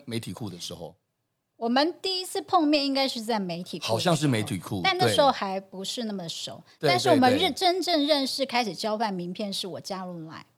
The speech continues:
Speaker 1: 对，好像是 Line，那时候我们才开始变熟。也就是说，其实，呃，我一直以来，我大概第二十六年在这个行销产业，从T V B S电视台啊，到网络啊，创业、代理无名小站，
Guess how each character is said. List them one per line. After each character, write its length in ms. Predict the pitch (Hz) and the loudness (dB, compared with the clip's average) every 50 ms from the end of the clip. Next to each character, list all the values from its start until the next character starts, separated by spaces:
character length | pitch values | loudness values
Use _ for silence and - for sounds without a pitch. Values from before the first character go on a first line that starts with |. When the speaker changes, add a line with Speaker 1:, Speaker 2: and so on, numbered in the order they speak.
| _ _ _ _ _ _ | _ _ _ _ _ _
Speaker 1:
对， 220 | - 151 127 110 | 2 2 4 4
好 160 | 92 - 110 120 | 2 2 2 2
像 100 | 135 139 | 2 0
是 160 | - 151 139 | 0 0 0
Line， 300 | 135 139 160 165 147 139 | 2 4 4 4 4 4
那 100 | 147 139 | 2 0
时 100 | - - | 0 0
候 60 | 117 | 0
我 40 | 104 | -2
们 60 | 98 | -2
才 140 | - 104 104 | -4 -4 -4
开 100 | 95 113 | -4 -4
始 60 | 101 | -6
变 220 | 87 110 104 92 | -6 -6 -6 -6
熟。 280 | 87 - - - 60 - _ _ | -6 -8 -10 -12 -14 -18 _ _
也 160 | - 127 123 117 | -8 -6 -4 -2
就 160 | - 170 165 | 2 2 2
是 60 | 165 | 2
说， 260 | 147 - 156 143 147 | 0 2 2 2 2
其 180 | 143 - - 135 | 2 0 -2 -6
实， 320 | - - - 139 120 120 - _ _ _ _ _ _ _ _ _ | -6 -6 -6 -6 -6 -6 -8 _ _ _ _ _ _ _ _ _
呃， 360 | 120 117 117 113 113 110 110 110 - - | 0 2 2 4 4 2 2 0 -2 -2
我 140 | 123 123 147 | -2 0 0
一 80 | 185 | 0
直 140 | 160 156 147 | 0 0 2
以 60 | 127 | 4
来， 140 | 113 110 113 | 4 4 4
我 120 | 110 107 | 4 4
大 140 | 104 135 135 | 4 4 4
概 140 | 131 131 127 | 4 4 2
第 380 | 117 - - 165 151 131 131 - | 0 -4 -6 -4 -4 -4 -2 0
二 100 | - 160 | 0 0
十 160 | 139 - - 101 | 0 0 -2 -2
六 200 | 120 120 104 92 | 0 0 0 0
年 240 | 87 80 76 78 90 _ _ _ | -2 -6 -10 -14 -20 _ _ _
在 400 | - - 135 120 107 101 98 - - _ _ _ | -2 2 2 2 2 0 -2 -8 -14 _ _ _
这 140 | - - 117 | -10 -8 -8
个 580 | 101 117 107 98 95 95 90 90 90 90 87 90 - | -6 -4 -2 -2 -2 -2 -2 -4 -4 -4 -6 -6 -8
行 220 | - - - 95 | -8 -8 -6 -4
销 180 | 92 - 113 113 | -2 -2 0 -2
产 240 | 113 - 90 80 80 | -2 -4 -8 -8 -8
业， 180 | 92 92 87 80 | -10 -12 -12 -14
从 260 | - - 92 95 101 101 - _ _ _ | -14 -12 -10 -10 -10 -12 -14 _ _ _
T 120 | _ 110 | _ -20
V 80 | 110 113 | -20 -18
B 160 | 113 107 110 | -12 -10 -10
S 120 | 101 - | -10 -10
电 180 | 98 92 120 107 | -10 -8 -6 -6
视 160 | 98 - 113 | -6 -6 -8
台 240 | 98 104 87 87 90 | -8 -6 -6 -6 -4
啊， 240 | 90 90 90 90 92 - - _ _ _ | -4 -4 -4 -4 -6 -8 -12 _ _ _
到 160 | _ - 110 104 | _ -2 0 0
网 220 | 92 95 85 85 | 0 -2 -4 -6
络 260 | 95 107 110 104 101 | -6 -8 -6 -6 -4
啊， 120 | 95 95 95 | -4 -4 -6
创 300 | - - 110 101 101 104 | -6 -6 -6 -6 -4 -4
业、 140 | 104 98 | -4 -4
代 160 | 90 - 113 101 | -2 -2 -2 -2
理 100 | 92 87 | -2 -6
无 80 | 90 | -8
名 100 | 90 98 98 | -12 -12 -8
小 180 | - 95 85 | -6 -6 -4
站， 340 | 85 120 120 117 107 98 90 | 0 2 2 4 2 2 -2